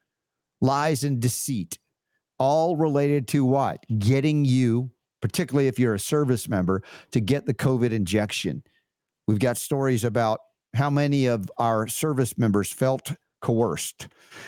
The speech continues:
as well as, uh, those who are injured from the, uh, nursing profession, like Daniel Baker, who we've had on before, the coerced nurse.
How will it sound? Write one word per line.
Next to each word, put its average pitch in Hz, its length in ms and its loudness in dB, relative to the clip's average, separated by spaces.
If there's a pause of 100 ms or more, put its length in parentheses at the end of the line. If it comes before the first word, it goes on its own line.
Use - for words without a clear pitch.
(200)
as 127 200 2
well 156 360 2
as, 131 400 0
uh, 120 160 2
those 156 240 2
who 165 120 2
are 147 140 4
injured 151 320 2 (140)
from 135 240 0
the, 123 240 4
uh, 110 120 0
nursing 147 460 0
profession, 143 500 0
like 120 200 0
Daniel 135 320 2
Baker, 139 400 -2
who 107 80 0
we've 107 140 2
had 110 180 2
on 107 160 2
before, 104 340 0
the 90 100 0
coerced 120 480 -2
nurse. 113 400 0